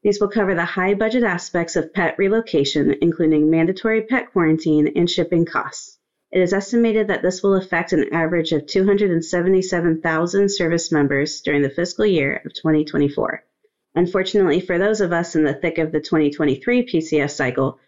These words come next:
we will not be reimbursed for any four-legged costs. The wording is also clear that these reimbursements will only be for dogs and cats. Hammy the hamster will still be an all expenses paid by you kind of deal.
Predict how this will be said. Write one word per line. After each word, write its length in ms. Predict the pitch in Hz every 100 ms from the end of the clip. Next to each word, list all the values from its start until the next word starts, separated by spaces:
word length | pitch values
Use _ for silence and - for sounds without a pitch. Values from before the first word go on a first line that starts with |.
| _ _
we 100 | 170
will 140 | 165 160
not 260 | 170 -
be 140 | 202 190
reimbursed 640 | 185 170 151 139 139 -
for 80 | 151
any 240 | 147 151
four-legged 600 | 147 185 190 170 156 143
costs. 500 | 147 147 - - - _ _ _
The 80 | 170
wording 280 | 190 214 214
is 140 | 196
also 240 | 202 208
clear 320 | 269 226 175 156
that 160 | -
these 200 | 175 175
reimbursements 680 | 202 208 190 156 160 170 160
will 140 | 156 -
only 220 | 165 165
be 220 | 165 156
for 180 | 156 147
dogs 380 | 147 160 165 185
and 120 | 151
cats. 460 | - - - - - _ _ _
Hammy 240 | 170 170 190
the 100 | 208
hamster 480 | 214 202 202 160 147
will 100 | 151
still 260 | - 165
be 140 | 160 147
an 120 | 139
all 180 | 165 180
expenses 520 | 190 - 175 175 175
paid 300 | - 156 156
by 100 | 156
you 280 | 160 180 147
kind 300 | - 151 143
of 60 |
deal. 260 | 113 -